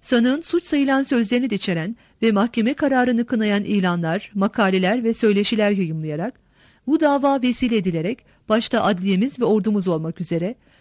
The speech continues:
Cumhuriyetimizin en sağlam kurumlarını yıpratmaya, baskı altına almaya,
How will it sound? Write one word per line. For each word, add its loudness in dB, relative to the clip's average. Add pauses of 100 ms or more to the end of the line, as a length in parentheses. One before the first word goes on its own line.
Cumhuriyetimizin 0
en -2
sağlam 0
kurumlarını 2
yıpratmaya, -2 (280)
baskı 2
altına 0
almaya, -2